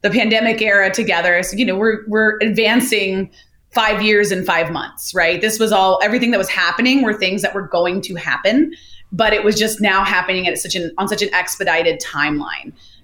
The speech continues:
Um, so I think even across live events, as we come back, it's gonna be the same sort of thing. Things are going to start moving very quickly,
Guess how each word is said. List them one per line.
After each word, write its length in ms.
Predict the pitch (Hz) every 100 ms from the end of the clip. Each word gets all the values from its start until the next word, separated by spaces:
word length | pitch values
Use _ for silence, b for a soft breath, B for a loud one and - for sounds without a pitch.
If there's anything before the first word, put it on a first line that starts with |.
| -
Um, 440 | 175 156 139 143
so 140 | - 214
I 80 | 196
think 220 | 208 202
even 260 | 226 214
across 380 | 185 - 180 180
live 220 | 185 185
events, 280 | 185 170 170
as 100 | 165
we 80 | 170
come 180 | - 165
back, 360 | 156 156 - 170
it's 140 | 170
gonna 160 | 190 175
be 80 |
the 40 | 165
same 240 | - 165
sort 180 | 160 170
of 40 |
thing. 180 | 185 160
Things 220 | 170 170
are 60 | 165
going 240 | 165 170
to 100 | 170
start 320 | 165 165 156 190
moving 300 | 180 175 160
very 280 | 165 165
quickly, 640 | 156 - 165 202 208 226